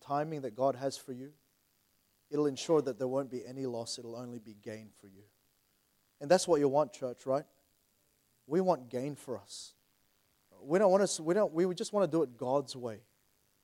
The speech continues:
We're, we're the people of God's word. And we better just follow through and,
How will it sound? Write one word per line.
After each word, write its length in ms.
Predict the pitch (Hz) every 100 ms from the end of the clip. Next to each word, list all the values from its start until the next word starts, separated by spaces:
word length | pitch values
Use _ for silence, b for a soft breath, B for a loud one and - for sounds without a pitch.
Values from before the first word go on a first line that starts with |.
| _ _
We're, 340 | - 165 165 202
we're 180 | 190 220
the 80 |
people 480 | 202 196 196 180 156
of 240 | 147 131 117 120
God's 500 | 151 147 156 127 117
word. 480 | 131 127 135 120 104 - _ _ _ _ _ _ _ _ _
And 100 | 143
we 80 | 160
better 220 | 185 247
just 260 | 160 165 -
follow 340 | - 175 170
through 420 | 139 - 147 147
and, 120 | 135